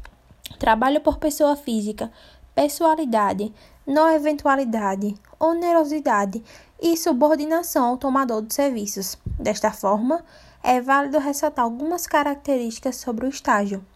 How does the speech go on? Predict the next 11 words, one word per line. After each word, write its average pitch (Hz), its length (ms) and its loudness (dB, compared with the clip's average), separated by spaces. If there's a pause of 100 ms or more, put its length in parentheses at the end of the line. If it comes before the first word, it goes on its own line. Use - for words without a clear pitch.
(140)
que 262 120 -4
são 196 400 -4 (560)
duração 262 480 0
de 349 80 -8
contrato 240 560 -2
com 262 180 -6
prazo 269 360 -2
máximo 226 440 -2
de 226 80 -6
dois 233 240 -2
anos, 190 400 -6